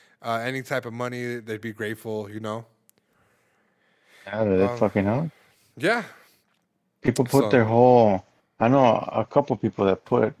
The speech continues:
Speaker 2: their fucking life savings in that shit and then lost it all.
Speaker 1: No.
Speaker 2: Stupid.
Speaker 1: Yeah, you can't
Speaker 2: Imagine
Speaker 1: do
Speaker 2: if people were,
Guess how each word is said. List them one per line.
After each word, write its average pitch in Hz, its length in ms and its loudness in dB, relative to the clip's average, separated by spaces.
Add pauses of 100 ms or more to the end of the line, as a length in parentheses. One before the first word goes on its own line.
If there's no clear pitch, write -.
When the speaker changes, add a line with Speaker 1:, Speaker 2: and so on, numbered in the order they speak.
(120)
Speaker 2:
their - 180 -6
fucking 113 340 -2
life 101 220 0
savings 95 460 -2
in 90 100 -4
that 90 160 0
shit 92 240 -2
and 92 100 -4
then 95 120 0
lost 92 240 -2
it 95 80 -2
all. 92 200 -6 (380)
Speaker 1:
No. 110 220 -16 (720)
Speaker 2:
Stupid. - 420 -4 (1400)
Speaker 1:
Yeah, 113 260 -8
you 123 100 -14
can't 113 120 0
Speaker 2:
Imagine 165 260 4
Speaker 1:
do 165 60 6
Speaker 2:
if 147 100 0
people 160 360 6
were, 131 300 6